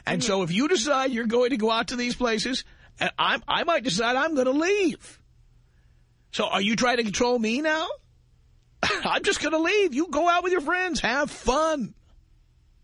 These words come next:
Speaker 2: Okay. All right. I
Speaker 1: That's not
Speaker 2: Good.
Speaker 1: controlling.
Speaker 2: No.
Speaker 1: I'm telling you, you are free to do whatever you want, and as long as you're gonna be doing it, I'm finding a new apartment.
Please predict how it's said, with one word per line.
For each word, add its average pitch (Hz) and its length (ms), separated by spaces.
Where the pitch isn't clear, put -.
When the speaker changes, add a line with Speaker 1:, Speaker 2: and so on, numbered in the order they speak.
Speaker 2:
Okay. - 220
All 622 280
right. 285 120
I - 140
Speaker 1:
That's 208 220
not 285 160
Speaker 2:
Good. 480 80
Speaker 1:
controlling. 285 520
Speaker 2:
No. 330 300
Speaker 1:
I'm 185 220
telling 277 340
you, 349 200
you 277 200
are 214 120
free 240 280
to 277 100
do 233 120
whatever 202 360
you 359 220
want, 247 440
and 202 180
as 180 120
long 226 220
as 277 80
you're 277 100
gonna 277 200
be 269 120
doing 247 280
it, 202 140
I'm 208 160
finding 202 360
a 185 40
new 185 140
apartment. 160 440